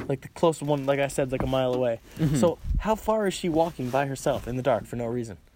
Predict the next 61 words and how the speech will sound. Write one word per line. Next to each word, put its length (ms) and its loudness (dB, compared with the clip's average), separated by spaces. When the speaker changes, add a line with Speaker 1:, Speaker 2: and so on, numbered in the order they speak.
Speaker 2:
Dude. 180 -8
Speaker 1:
You 80 4
know 80 8
what 80 10
I 40 4
mean? 200 0
'Cause 100 4
Speaker 2:
Like, 260 4
Speaker 1:
she'd 240 6
have 220 4
to 60 0
be 140 6
at 140 8
least 180 4
Speaker 2:
ridiculously 960 0
far. 60 -8
Speaker 1:
She'd 200 6
have 220 6
to 80 -2
be 180 4
at 140 6
Speaker 2:
And 100 -2
Speaker 1:
least 160 4
Speaker 2:
where's 180 6
she 140 0
coming 380 4
from 320 2
and 200 0
where 160 2
is 140 0
she 80 2
Speaker 1:
Oh, 60 2
Speaker 2:
going? 200 0
Speaker 1:
dude. 160 -2
Look 80 2
at 80 4
that 100 -4
thing 160 0
up 120 -2
in 100 -2
the, 180 -4
in 80 -6
the, 160 -4
the, 200 -6
the 120 -6
telephone 420 -2
pole. 200 -2
That 100 -4
scared 220 -2
the 80 0
Speaker 2:
Oh, 400 0
Speaker 1:
shit 180 6
Speaker 2:
dude. 100 -2
Speaker 1:
out 200 4
of 60 -2
me. 220 -6
Speaker 2:
It 120 -6
looks 260 -4
like 160 -6
a 200 -8
fucking 420 -4